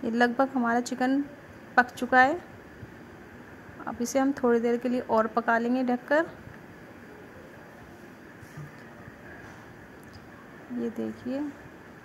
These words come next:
दो मिनट के बाद मैंने फिर आपको दिखा रही हूँ मैं। देखिए, चिकन बिल्कुल परफेक्ट बनकर तैयार हो चुका है।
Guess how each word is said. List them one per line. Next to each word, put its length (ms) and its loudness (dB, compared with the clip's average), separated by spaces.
दो 180 4
मिनट 240 2
के 120 0
बाद 300 2
मैंने 200 0
फिर 180 -2
आपको 600 -2
दिखा 340 4
रही 140 2
हूँ 80 0
मैं। 120 0
देखिए, 340 0
चिकन 440 0
बिल्कुल 320 0
परफेक्ट 420 2
बनकर 400 0
तैयार 420 0
हो 120 0
चुका 300 -2
है। 120 2